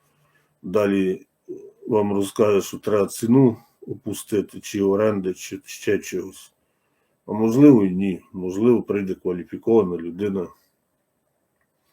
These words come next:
там, там і провірить, якщо це оренда, кому здаєте, і договір не скачаний з інтернету, підсуне тощо.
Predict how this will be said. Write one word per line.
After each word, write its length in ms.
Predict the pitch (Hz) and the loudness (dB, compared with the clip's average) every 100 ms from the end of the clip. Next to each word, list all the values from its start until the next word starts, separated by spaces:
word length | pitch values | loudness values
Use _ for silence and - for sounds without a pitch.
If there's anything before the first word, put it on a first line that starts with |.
| - - - _ _ | -20 -20 -20 _ _
там, 280 | 107 101 90 | 0 2 0
там 240 | 98 92 | -2 -2
і 60 | 87 | -4
провірить, 680 | - 98 120 143 101 - | -4 0 6 6 6 0
якщо 260 | 98 90 95 | -10 -8 -12
це 180 | - 104 | -4 0
оренда, 680 | 98 101 101 98 90 82 - _ _ _ _ _ _ | 2 2 0 -2 -4 -8 -12 _ _ _ _ _ _
кому 300 | _ 110 127 | _ 2 4
здаєте, 580 | 113 107 107 101 95 98 | 4 2 2 2 2 -2
і 40 | 95 | 0
договір 640 | 107 123 110 104 98 - _ _ _ _ _ - | 2 2 2 -2 -6 -10 _ _ _ _ _ -12
не 140 | 104 | -10
скачаний 640 | 98 - 117 98 101 95 98 | -10 -2 0 0 -4 -4 -4
з 100 | 98 | -4
інтернету, 680 | 90 - 98 101 98 - | -4 -6 -4 -4 -4 -6
підсуне 600 | 92 98 - - 104 98 | -8 -10 -12 -6 -4 -2
тощо. 520 | 90 - 98 - - | -4 -2 -2 -2 -14